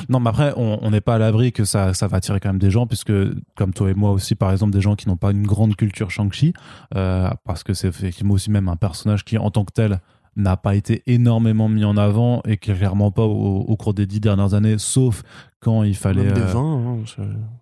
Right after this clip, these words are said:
Speaker 2: c'est, c'est
Speaker 1: Ah, après, il était, il était intégré quand même dans les Agents of Atlas, mais je me demande si son intégration, vu que c'était il y a quelques années à peine, c'était pas déjà parce que en interne, il savait déjà qu'il y avait le, le, le film qui, qui allait se faire. Enfin, tout ça pour dire que voilà, il y a, il y a du Shang-Chi qui, qu'est-ce qui arrive comme Shang-Chi, euh,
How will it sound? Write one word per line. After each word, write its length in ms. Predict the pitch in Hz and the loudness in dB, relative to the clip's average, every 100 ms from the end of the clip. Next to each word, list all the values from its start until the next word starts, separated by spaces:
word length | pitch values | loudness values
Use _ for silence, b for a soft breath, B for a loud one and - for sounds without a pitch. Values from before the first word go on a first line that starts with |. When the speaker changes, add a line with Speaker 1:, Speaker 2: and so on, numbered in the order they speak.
| _ | _
Speaker 2:
c'est, 280 | - 95 98 | -14 -10 -10
c'est 120 | - | -4
Speaker 1:
Ah, 160 | 95 98 | 0 2
après, 180 | 98 127 | 2 2
il 80 | 110 | 2
était, 200 | 104 127 | 2 0
il 80 | 120 | 0
était 160 | 107 | 0
intégré 300 | 120 135 131 | 0 0 0
quand 120 | 131 | 0
même 100 | 127 | 0
dans 80 | 113 | 0
les 160 | 104 101 | 0 0
Agents 280 | 95 104 104 | 0 -2 -2
of 120 | 101 | -4
Atlas, 360 | 104 - 127 127 | -6 -4 -4 0
mais 80 | 107 | 0
je 60 | |
me 80 | 95 | 0
demande 200 | 104 123 | 0 0
si 120 | 120 | -2
son 160 | 113 107 | -2 -2
intégration, 580 | 104 113 101 98 - 127 | 0 2 2 0 -2 -4
vu 120 | 120 | -2
que 60 | 110 | -6
c'était 120 | - | -4
il 40 | |
y 40 | 104 | -4
a 40 | |
quelques 340 | 113 98 104 101 | -4 -2 -2 0
années 160 | 104 | 0
à 80 | 98 | 0
peine, 260 | 104 120 117 | 0 0 0
c'était 300 | - 98 104 | -4 -4 -4
pas 180 | 107 | -2
déjà 320 | 98 101 98 110 | 0 0 0 0
parce 220 | 107 - | -2 -2
que 200 | 117 110 - _ _ _ _ _ _ _ - | -4 -4 -8 _ _ _ _ _ _ _ -2
en 200 | 143 120 | 2 2
interne, 340 | 107 123 120 | 2 0 0
il 40 | 113 | 0
savait 260 | 110 98 | -2 -2
déjà 280 | 92 104 107 | 0 0 0
qu'il 140 | - | -2
y 20 | 95 | -2
avait 120 | 98 | 0
le, 320 | 98 92 92 | 0 0 0
le, 160 | 92 92 | 0 -2
le 120 | 95 | -4
film 220 | - 104 | -4 -4
qui, 240 | - 92 | -2 -4
qui 100 | 92 | -4
allait 140 | 92 95 | -4 -4
se 120 | - | -4
faire. 140 | 92 90 B B B | -8 -8 B B B
Enfin, 120 | - | -6
tout 80 | 127 | -2
ça 80 | 156 | 0
pour 120 | 135 | 0
dire 160 | 143 170 | -2 0
que 60 | |
voilà, 160 | 131 117 | 0 0
il 60 | 117 | 0
y 40 | |
a, 140 | 107 | 0
il 80 | 107 | 0
y 20 | |
a 60 | 110 | -2
du 100 | 117 | -2
Shang-Chi 240 | 139 135 | -2 -2
qui, 220 | 151 120 123 | -2 -4 -6
qu'est-ce 200 | 147 - | -8 -4
qui 80 | 110 | -2
arrive 180 | 107 | -2
comme 160 | 104 104 | -4 -6
Shang-Chi, 400 | - 98 - 104 | -4 -6 -4 -2
euh, 100 | 92 | 0